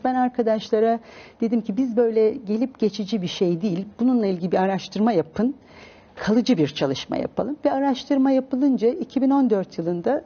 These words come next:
e, Sabancı Üniversitesi'nin kurumsal, e, yönetim forumunun çok değerli bir çalışmasını gördük. E, aile içi şiddete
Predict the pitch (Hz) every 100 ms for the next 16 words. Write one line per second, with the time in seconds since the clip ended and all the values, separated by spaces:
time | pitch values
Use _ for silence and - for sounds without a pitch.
0 | - 208 202 202 214 208 233 214 202 185
1 | 180 175 175 - 202 247 247 190 190 -
2 | 190 175 175 254 269 - 160 156 160 -
3 | - - - - 175 180 180 247 - 180
4 | 160 160 196 277 277 - - - 262 247
5 | 220 240 240 - 202 - 202 196 214 185
6 | 160 143 139 302 - - - - - -
7 | 196 196 196 - - - - - - 180
8 | 190 214 233 285 240 - 196 - 202 165
9 | 180 - 262